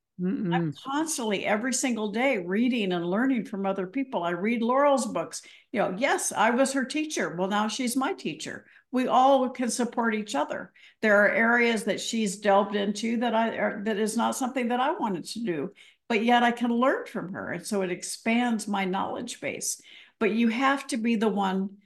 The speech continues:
Speaker 2: to turn it on. You know, most of us sit there in neutral and we let things come in,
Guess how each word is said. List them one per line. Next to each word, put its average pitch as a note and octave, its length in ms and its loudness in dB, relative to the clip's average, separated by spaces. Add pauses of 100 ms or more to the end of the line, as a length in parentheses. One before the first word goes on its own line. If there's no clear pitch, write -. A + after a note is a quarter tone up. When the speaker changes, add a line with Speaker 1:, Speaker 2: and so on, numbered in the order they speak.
(320)
Speaker 2:
to - 80 -4
turn G#3+ 360 0
it E3 120 -2
on. - 220 -4 (420)
You F#3 160 -4
know, - 200 -8 (100)
most B3 320 0
of C#4 120 -2
us A3 240 0
sit A3+ 240 -4
there G3 240 2
in F#3+ 480 0
neutral G3+ 580 -4 (460)
and F#3+ 180 0
we G3 100 4
let F#3+ 400 2 (120)
things G3+ 320 -2
come G3 280 0
in, E3 340 -2